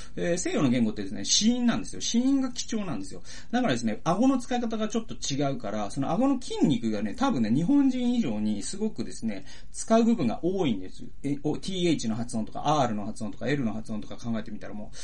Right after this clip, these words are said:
うわかるように、すごくですね、顎の筋肉の使い方が違うから、顔つきも本当に変わってくるんですよね。で、その、発音も変わるだけじゃなくて、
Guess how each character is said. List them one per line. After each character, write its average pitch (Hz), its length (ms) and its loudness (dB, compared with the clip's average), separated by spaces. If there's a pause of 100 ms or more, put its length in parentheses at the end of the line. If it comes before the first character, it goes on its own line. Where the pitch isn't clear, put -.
(180)
う 123 40 -2
わ 117 60 -4
か 127 120 0
る 104 80 -2
よ 95 100 -6
う 107 40 0
に、 131 160 4
す - 120 -4
ご 233 100 2
く 180 80 0
で 120 60 -4
す 107 60 -6
ね、 101 120 -6
顎 175 180 2
の 254 80 2
筋 262 140 2
肉 143 160 4
の 104 60 -4
使 - 180 -4
い 117 60 -2
方 123 80 -6
が 117 140 -4
違 127 200 -6
う - 20 -4
か 113 80 -6
ら、 104 80 -6
顔 208 220 -2
つ - 80 -6
き 208 80 -2
も 185 80 -2
本 190 100 -4
当 190 60 -6
に 185 80 -8
変 175 100 0
わ 170 60 0
っ 170 40 -10
て 165 60 -8
く 160 80 -6
る 117 60 -4
ん 98 40 -4
で - 40 -6
す - 100 -8
よ 90 60 -8
ね。 98 220 -8 (360)
で、 240 120 2
そ 247 100 2
の、 220 580 4
発 233 300 0
音 247 80 4
も 240 80 2
変 240 160 4
わ 233 80 6
る 226 60 4
だ 233 100 4
け 233 80 0
じ 208 80 -2
ゃ 190 40 -4
な 190 100 -6
く - 100 -6
て、 - 220 -4